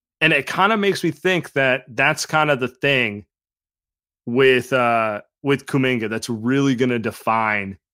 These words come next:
if he's gonna be a superstar. If, once he starts shooting it with confidence, like the same way Wiggins shot with confidence last year, where you're just like, "Look, he's either gonna make it or he misses it," but he shoots it like he's gonna make it every time.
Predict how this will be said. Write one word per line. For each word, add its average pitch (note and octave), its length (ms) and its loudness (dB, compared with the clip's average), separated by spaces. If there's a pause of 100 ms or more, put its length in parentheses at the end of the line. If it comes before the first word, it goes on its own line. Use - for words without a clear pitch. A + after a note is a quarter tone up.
(120)
if B2+ 120 -2
he's A#2 160 0
gonna A#2 160 -2
be A#2+ 80 -2
a A#2+ 40 -2
superstar. A#2+ 680 -4 (440)
If, C#3+ 200 0
once E3 280 0
he - 80 2
starts A3 280 0
shooting C#3 300 0
it C#3 60 0
with A#2 120 -8
confidence, B2 540 -2
like A#2+ 140 -4
the A#2+ 60 -6
same A#2+ 260 0
way A#2+ 100 0
Wiggins A2 420 -2
shot G#2+ 260 -2
with A#2+ 100 -14
confidence A2+ 520 -2
last A2 300 -2
year, C3 100 2
where A#2 140 0
you're A2+ 100 -2
just A2 220 -6
like, A#2+ 180 -2
"Look, B2+ 280 -2 (360)
he's C#3 140 -2
either G#3 100 4
gonna G3 120 4
make D3 160 4
it C#3 80 4
or A2+ 80 2
he G#2+ 40 0
misses G#2+ 300 -4
it," G2+ 80 -10
but A2 80 -6
he A#2 40 -6
shoots D3 280 -2
it C#3 60 2
like A#2+ 100 2
he's B2 140 -2
gonna G#2+ 160 -4
make G#2 200 -4
it G2 60 -6
every F#2 220 -8
time. A2 420 -2